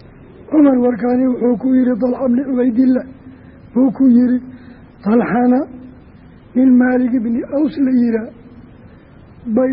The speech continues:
lacag kala sarrifanayeen. Kolkaa Maalik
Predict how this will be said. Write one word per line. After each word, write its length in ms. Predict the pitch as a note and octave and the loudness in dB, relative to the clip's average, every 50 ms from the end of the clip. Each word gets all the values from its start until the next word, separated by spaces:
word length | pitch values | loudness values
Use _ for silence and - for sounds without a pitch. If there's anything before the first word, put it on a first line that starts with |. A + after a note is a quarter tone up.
| B3+ B3+ | 0 -2
lacag 280 | B3 B3+ C#4+ C#4 D4 A#3 | -2 -2 -4 -6 -6 -6
kala 200 | - B3+ B3 A#3+ A3 | -4 -2 -2 -2 -2
sarrifanayeen. 720 | - B3 A3+ A3 A#3 A3 F#3+ B3 B3 A#3+ A3+ G#3 F#3+ F3 - - - - - - - | -4 -4 -4 -2 -4 -4 -2 -2 -2 -2 -2 -4 -6 -8 -10 -16 -20 -20 -20 -20 -20
Kolkaa 360 | - - A3 A3+ G3 B3+ C4 A#3+ | -12 -8 -6 -4 -2 0 0 2
Maalik 500 | A#3+ C4+ D#4 D#4+ D4+ B3+ B3 B3 B3 | 2 2 2 2 0 0 -2 -2 -4